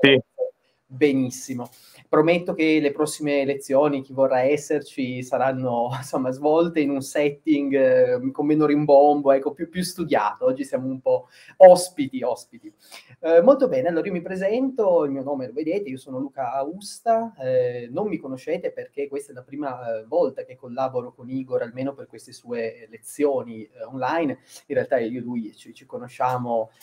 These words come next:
Speaker 2: eh, dai tempi in cui io frequentavo l'università e lui è stato gentilissimo nell'ospitare più e più volte conferenze che ho organizzato io, ehm, sia, insomma, con, con gli studenti universitari, sia con, eh, ricercatori universitari. Ricordo una presentazione molto piacevole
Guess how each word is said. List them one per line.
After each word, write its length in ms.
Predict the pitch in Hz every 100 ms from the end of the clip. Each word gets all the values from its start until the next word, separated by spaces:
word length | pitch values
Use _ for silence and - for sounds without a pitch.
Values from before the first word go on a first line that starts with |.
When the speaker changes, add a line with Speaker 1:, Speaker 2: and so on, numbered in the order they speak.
| _
Speaker 2:
eh, 100 | 131
dai 160 | 127 127
tempi 280 | 143 135
in 80 | 131
cui 140 | 131 131
io 260 | 180 180 -
frequentavo 540 | 127 127 135 143 135
l'università 760 | 131 131 131 131 180 - 123
e 60 | 117
lui 140 | 117
è 20 | 113
stato 320 | - 127 117
gentilissimo 760 | 127 127 127 135 - 139 127
nell'ospitare 840 | 120 117 113 113 - 127 135 131 127
più 200 | 143 156
e 80 |
più 140 | 147 127
volte 760 | 131 127 113 - 120 113 107 -
conferenze 800 | 123 117 120 110 131 135 127 113
che 200 | 120 113
ho 100 | 120
organizzato 640 | 117 113 117 120 117 113 117
io, 360 | 113 123 101 _ _ _
ehm, 640 | 135 120 113 113 110 107
sia, 360 | 107 - 120 113
insomma, 300 | 110 - 117
con, 260 | - 113 110 113
con 140 | -
gli 60 | 110
studenti 320 | - 120 120
universitari, 720 | 120 117 - 127 117 120 123 117
sia 320 | - 120 117
con, 300 | - 113 113
eh, 460 | 113 104 - 107
ricercatori 500 | 117 - 127 127 131
universitari. 640 | 117 117 117 120 107 110 113
Ricordo 480 | 107 120 117 107 107
una 220 | 123 117
presentazione 800 | - 127 127 127 127 - 127 127
molto 340 | 120 135 139 135
piacevole 840 | 131 - 147 135 127 117 110